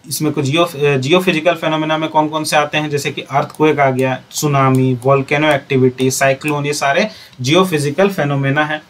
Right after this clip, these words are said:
तो इन सब, ये काफ़ी important जो है, इस, इसको हमें discuss करना है, इसके बारे में पढ़ना है, ये क्यों होते हैं, किस ले-,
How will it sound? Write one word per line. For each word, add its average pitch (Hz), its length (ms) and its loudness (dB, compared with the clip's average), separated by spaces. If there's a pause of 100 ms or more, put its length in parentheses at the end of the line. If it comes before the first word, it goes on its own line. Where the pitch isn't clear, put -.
(320)
तो 151 60 -6
इन 185 220 4
सब, 185 240 2
ये 165 220 -4
काफ़ी 147 260 0
important 160 520 -2
जो 160 160 -2
है, 151 320 0
इस, 135 220 -6
इसको 151 400 -6
हमें 151 200 0
discuss 139 360 -2
करना 143 220 -2
है, 143 40 0
इसके 139 180 -4
बारे 131 220 2
में 143 100 -8
पढ़ना 139 240 0
है, 135 60 -2
ये 135 180 -4
क्यों 156 240 -2
होते 139 260 -4
हैं, 135 460 -2 (640)
किस 185 240 -2
ले-, 156 140 -6